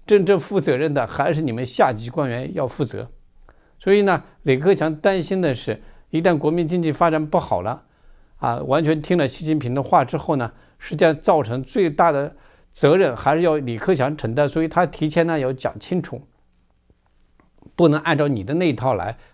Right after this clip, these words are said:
哎，要实事求是，按照我的这一条来。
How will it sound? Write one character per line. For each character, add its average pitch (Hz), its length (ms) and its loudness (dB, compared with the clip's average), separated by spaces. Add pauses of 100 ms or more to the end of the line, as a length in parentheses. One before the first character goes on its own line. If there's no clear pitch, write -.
(140)
哎， - 140 -2
要 143 280 2 (180)
实 151 200 -6
事 151 120 0
求 156 220 -2
是， - 280 -4
按 170 180 2
照 135 200 -4 (360)
我 110 200 -2
的 135 120 0
这 180 140 2
一 160 60 4
条 135 200 0
来。 110 280 -4